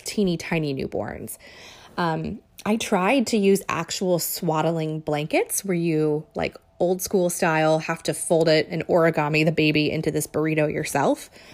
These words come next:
And after eight babies, I still can't do it securely enough to where I feel like they're not just gonna kick off the blanket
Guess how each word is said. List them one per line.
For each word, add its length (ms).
And 360
after 320
eight 160
babies, 440
I 100
still 300
can't 340
do 140
it 200
securely 520
enough 340
to 100
where 160
I 80
feel 160
like 240
they're 100
not 240
just 160
gonna 160
kick 280
off 180
the 80
blanket 440